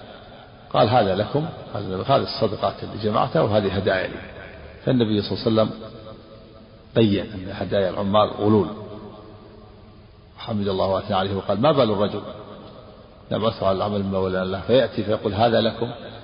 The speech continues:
وهذا أهدي لي'، أفلا جلس في بيت أبيه وأمه في-، في-، فينظر هل تأتي هديته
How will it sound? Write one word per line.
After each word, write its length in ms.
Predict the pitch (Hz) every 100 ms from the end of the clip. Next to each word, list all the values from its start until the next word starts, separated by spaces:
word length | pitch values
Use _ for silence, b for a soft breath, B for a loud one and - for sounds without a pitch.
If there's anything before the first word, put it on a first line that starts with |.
| - -
وهذا 280 | 98 110 101
أهدي 240 | 92 92
لي'، 120 | 87 -
أفلا 300 | 170 180 147
جلس 280 | 135 113 113
في 160 | 110
بيت 240 | 113 107 110
أبيه 300 | 104 110 98
وأمه 340 | 107 101 87 - - - -
في-، 200 | 113 104 -
في-، 240 | 107 107 113 - - - -
فينظر 300 | 113 127 123
هل 160 | 107 113
تأتي 340 | 117 - 104
هديته 520 | 104 110 120 - 139